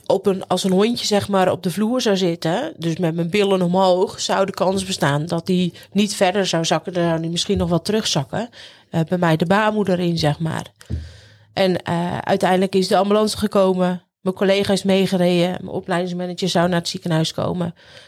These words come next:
Ik heb een collega gehad die mijn moeder belde. Een andere collega belde Ruud. En, eh, ja, dan gaat er een, eh, een ambulanceritje vanuit Amsterdam naar Amsterdam, zeg maar. En, eh, dat zij al zeiden van, "Ja, het is wel je navelstreng. En we gaan nu naar het ziekenhuis. Eh,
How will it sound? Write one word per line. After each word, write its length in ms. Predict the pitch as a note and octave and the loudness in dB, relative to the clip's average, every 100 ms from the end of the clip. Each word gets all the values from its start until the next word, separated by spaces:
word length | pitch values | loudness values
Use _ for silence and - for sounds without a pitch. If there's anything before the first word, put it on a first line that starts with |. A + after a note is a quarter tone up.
| _ | _
Ik 140 | - E3 | -14 -8
heb 80 | F3+ | -8
een 60 | |
collega 260 | F3 F#3 F#3+ | -2 0 2
gehad 180 | F3 F3 | 2 0
die 120 | F#3 | 0
mijn 140 | F#3+ | 0
moeder 220 | F#3+ G#3 G3 | 2 0 2
belde. 360 | F#3+ F#3 F#3+ | 4 4 4
Een 220 | F#3 G3 | 2 2
andere 260 | F#3 F#3+ F#3+ | 0 -2 -4
collega 240 | F#3 F3+ | 0 -2
belde 300 | - F#3+ F3+ | 2 0 2
Ruud. 380 | F#3 A#3+ C4+ - - - - - - - - | 2 4 2 -2 -12 -16 -16 -16 -20 -20 0
En, 300 | G3+ G3 F#3 | 2 2 -2
eh, 320 | D#3+ F3 C#3+ D#3+ - _ _ | -2 -4 -4 -8 -12 _ _
ja, 180 | - F#3 | -2 0
dan 140 | F3+ | 0
gaat 240 | F#3 F3+ F#3 | 0 0 0
er 80 | |
een, 160 | F#3 F3+ | 0 2
eh, 180 | D#3+ D#3 - | 2 0 -2
een 180 | G#3 | -2
ambulanceritje 920 | G3+ F#3 F#3 F3+ F3 G3 F#3 - F3+ | 0 2 2 2 0 -2 0 0 0
vanuit 360 | F3 F3 F3 F3 | 0 0 0 2
Amsterdam 440 | G3+ G3 - F3 | 0 -2 -2 -2
naar 160 | F3+ F3 | 0 0
Amsterdam, 480 | F3+ E3 G3+ F#3+ A#3 | 0 -2 -2 -2 -2
zeg 180 | A#3+ A3 | -2 -2
maar. 340 | G3 F3 E3+ | 0 2 0
En, 420 | - - F#3 F3+ | -2 -6 -6 -6
eh, 320 | F#3 F3 F3 F3 E3+ - - - - _ | -6 -4 -2 -4 -6 -14 -20 -20 -20 _
dat 200 | G3 F#3 | -2 0
zij 240 | F#3 F#3+ | 2 4
al 60 | F#3 | 4
zeiden 280 | F#3 E3+ E3 | 2 0 2
van, 100 | F3 | 2
"Ja, 60 | |
het 140 | E3+ F#3+ | 2 0
is 100 | F#3 | 2
wel 160 | G3+ | 2
je 80 | G#3+ | 4
navelstreng. 760 | G#3 F#3 F3+ - - D#3+ F3+ F#3 | 4 2 2 0 0 0 -2 -8
En 140 | - F3 | -8 -6
we 60 | |
gaan 200 | F3 F3 | -4 -2
nu 220 | F3+ A3 | -2 -2
naar 140 | G#3+ F#3+ | 0 0
het 100 | F3+ | -2
ziekenhuis. 720 | G#3 F#3 F3 E3+ F3 F3 - | -6 -2 0 2 2 -2 -6
Eh, 120 | - | -8